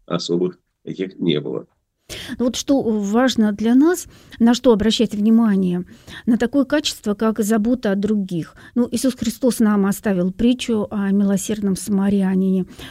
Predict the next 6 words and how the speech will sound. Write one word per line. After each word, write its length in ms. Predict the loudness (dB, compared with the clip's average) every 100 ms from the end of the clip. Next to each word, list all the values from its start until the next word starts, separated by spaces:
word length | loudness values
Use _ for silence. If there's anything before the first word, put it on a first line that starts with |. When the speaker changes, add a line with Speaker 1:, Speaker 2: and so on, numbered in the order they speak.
| -18 -8
Speaker 2:
Он, 360 | 0 2 4 2
э, 380 | 0 -2 -6 -10 _ _ _ _ _ _ _
сам 400 | -6 -2 0 -2
шел 480 | -2 2 2 2 0
туда, 540 | -4 -2 0 2 0 -2
где 560 | -6 -4 -2 0 -2